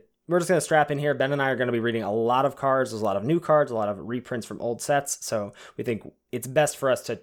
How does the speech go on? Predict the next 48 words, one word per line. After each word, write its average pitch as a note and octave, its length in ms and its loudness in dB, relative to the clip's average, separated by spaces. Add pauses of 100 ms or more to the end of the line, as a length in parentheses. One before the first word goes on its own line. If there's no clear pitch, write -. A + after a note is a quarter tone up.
(120)
read F3 240 2
the D3+ 80 0
text D3 260 0
of C#3 60 -6
these C3 140 -2
cards A#2+ 260 0
as G#2+ 160 -6
we G#2 60 -8
talk G#2+ 260 -6
about F#2 220 -8
them. F#2 120 -8
So G#2 280 -10
Goat E3 180 2
Nap B2+ 320 -6 (320)
is - 80 -6
our B2 100 0
active C#3 300 -2
treason B2+ 320 -2
variant. A#2+ 300 0
This A#2 160 -6
is A2+ 80 -14
two C#3 160 -2
and C3 80 0
a - 20 0
red B2+ 160 2
for G#2 140 -8
a G#2 40 -6
sorcery. D3+ 580 0 (200)
You A2 100 -8
gain C3 220 0
control B2 300 0
of A#2 80 0
a A#2 40 -2
creature B2+ 300 -4
until A#2 220 -2
end A2+ 100 -2
of A2 60 -8
turn. E3 320 -2
You G#2+ 80 0
untap C3 480 -2
it. C#3 200 -2 (200)
It A2+ 120 -8
gains G2 220 -6
haste F3+ 220 2
until D#3 180 0
end C#3+ 80 0
of C#3 80 0
turn. C#3 360 -2